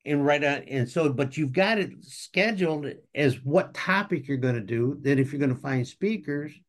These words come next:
or somebody to come on and be your guest, you need to be able to say, "All right,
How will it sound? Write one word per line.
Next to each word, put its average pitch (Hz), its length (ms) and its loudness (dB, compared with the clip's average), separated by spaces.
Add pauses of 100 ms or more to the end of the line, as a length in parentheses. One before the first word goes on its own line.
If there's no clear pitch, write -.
(760)
or 131 120 6
somebody 160 420 4
to 135 60 4
come 147 220 2
on 147 140 6
and 131 120 4
be 147 80 4
your 135 260 4
guest, 147 760 -2 (480)
you 175 340 4
need 190 240 4
to 156 60 -4
be 165 160 2
able 143 140 2
to 117 240 0
say, 135 240 -2
"All 147 80 -2
right, 127 320 2